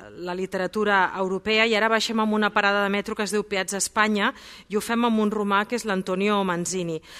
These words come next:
Dimecres ja es va fer a l'A B C Negra una taula d'autors italians i us pregunteu: «Doncs ara per què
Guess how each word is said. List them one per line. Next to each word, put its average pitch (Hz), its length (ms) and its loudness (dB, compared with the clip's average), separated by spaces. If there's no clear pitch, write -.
Dimecres 247 640 2
ja - 20 2
es 220 160 -2
va 214 80 0
fer 202 480 0
a 170 160 -2
l'A 170 80 -4
B 180 80 -4
C - 160 -4
Negra 196 320 0
una 196 160 0
taula 190 560 0
d'autors 190 560 -2
italians 220 560 2
i 220 160 2
us 175 160 -8
pregunteu: 175 560 -2
«Doncs 190 160 -2
ara 226 160 2
per 254 160 0
què 233 140 4